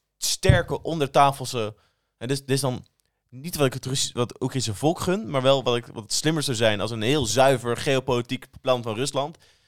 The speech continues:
Dat Oekraïne laat je rustig bij, rustig in, richting de Europese Unie, eh, driften. Heel duidelijk een tussenpositie innemen. Het is niet super pro-Russisch, niet super pro-Europees.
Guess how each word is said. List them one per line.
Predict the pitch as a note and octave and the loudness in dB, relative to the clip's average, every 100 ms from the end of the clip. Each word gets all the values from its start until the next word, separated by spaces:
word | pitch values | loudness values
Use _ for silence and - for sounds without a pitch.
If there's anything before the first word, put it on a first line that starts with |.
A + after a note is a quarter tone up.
| _ | _
Dat | A2 A2 _ | -14 -14 _
Oekraïne | A#2+ A#2+ E3 | -14 -4 0
laat | D3 A#2 | 0 0
je | G#2 | 0
rustig | A2+ - | 0 -2
bij, | G#2 G2+ G2+ | -4 -4 -2
rustig | C3+ C#3+ - | 0 0 -2
in, | A2+ G2+ E2 | -6 -6 -10
richting | F#2 G#2+ | -10 -10
de | G2+ | -6
Europese | F#2+ G2 G2+ - | -6 -4 -4 -4
Unie, | D3+ F3 F#3+ | -6 -6 -8
eh, | - - | -8 -6
driften. | C#3 D3+ E3 E3 - _ _ _ | -2 -2 -2 -6 -10 _ _ _
Heel | - D#3+ | 0 4
duidelijk | C3+ B2 A2+ | 6 6 4
een | G2+ - | -4 2
tussenpositie | G3+ G3 D#3+ E3 - | 2 2 0 -2 0
innemen. | D#3+ D3+ D3+ G3 A3 _ _ _ _ _ _ | 2 2 0 -6 -14 _ _ _ _ _ _
Het | B2 | -2
is | D3+ | -2
niet | D#3 | 2
super | F#3 | 0
pro-Russisch, | C#3 C3+ B2+ C3 | 6 6 6 4
niet | B2 D3 - | 0 -4 -4
super | D#3+ - | -6 2
pro-Europees. | C#3 B2 A#2+ C3+ F3 G3+ | 4 4 4 0 0 -4